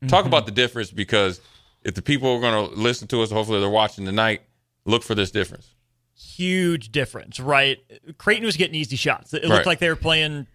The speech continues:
Speaker 2: you know, shell drill,
Speaker 1: Right.
Speaker 2: essentially all night. Those are confident shots. They're in rhythm. So even though they're four or five feet past the three-point line,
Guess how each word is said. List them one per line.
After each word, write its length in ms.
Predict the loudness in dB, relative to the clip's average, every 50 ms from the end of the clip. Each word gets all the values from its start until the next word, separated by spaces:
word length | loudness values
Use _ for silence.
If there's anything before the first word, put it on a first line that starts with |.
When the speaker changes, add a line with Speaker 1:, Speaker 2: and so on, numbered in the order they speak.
| _ _
Speaker 2:
you 140 | _ -4 -2
know, 260 | 0 0 0 -2 -6 -12 -16 _ _ _ -20 _ _ _ _ _ -12
shell 300 | -6 0 0 2 0 0
drill, 300 | -2 -6 -10 -10 -12 -4 _
Speaker 1:
Right. 220 | 4 4 4 4 2 0 -2
Speaker 2:
essentially 380 | 0 0 0 0 0 -4 -2
all 180 | 0 0 0 2
night. 260 | 0 0 -2 -2 -2
Those 180 | -2 -2 -2 -2
are 60 | -6 -8
confident 540 | -6 -2 0 0 0 0 -2 -4 -2 -2
shots. 280 | 0 2 2 0 0 -2
They're 120 | -4 -4
in 220 | -2 0 -2 0 2
rhythm. 340 | 0 2 2 0 -2 -2 -2
So 140 | -4 -4 -2
even 240 | -2 -2 -2 0 2
though 160 | 2 2 2
they're 220 | 2 0 0 -2 -6 _ _ _ _ _ _
four 140 | -2 -2 0
or 20 |
five 240 | 2 2 0 0 0
feet 220 | -2 -8 -8 -2
past 240 | 2 2 2 2 2
the 80 | -4 -6
three-point 460 | -6 -6 -6 -6 -4 -4 -4 -2 0
line, 280 | 0 2 2 0 -2